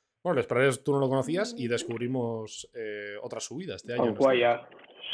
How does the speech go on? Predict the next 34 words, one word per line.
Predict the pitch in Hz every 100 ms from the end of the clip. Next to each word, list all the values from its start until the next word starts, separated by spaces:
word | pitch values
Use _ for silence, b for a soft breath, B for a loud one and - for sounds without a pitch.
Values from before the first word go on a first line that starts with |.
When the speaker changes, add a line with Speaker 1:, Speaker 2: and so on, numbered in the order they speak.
| -
Speaker 2:
sí, | 127 113 123 - _ -
sí. | 147 147 - - 131
Son | 170
etapas | 185 208 214 190 -
muy | 151 156
exigentes, | 151 - 120 127 127 214 113 - -
no | 131
es | 120
que | 127
sean, | - 139 123 120 110 107 101 101 101 104
eh, | 104 101 98
digamos, | 104 110 117 113 110 110 104 - B B B B B B B B -
etapones | 123 117 - 139 127 -
tipo | 131 123
con | 113 120
llegada | 113 120 120
a |
Gamoniteiro, | 110 113 110 120 160 147 143
que | 135
son | 117 113
puertos | 120 110 110
de |
una | 117 107
hora, | 139 147 143 135
Angliru, | 117 117 139 147 143 143 143 139
Lagos, | 110 120 139 131 139 139 -
quizás | 120 - 135
sean | - 139 135
puertos | 147 131 117 107 -
un | 135
poquito | 139 143 139
más | 143 135
cortos, | 175 160 165 202 - _ 143
eh, | 127 123 120 120 117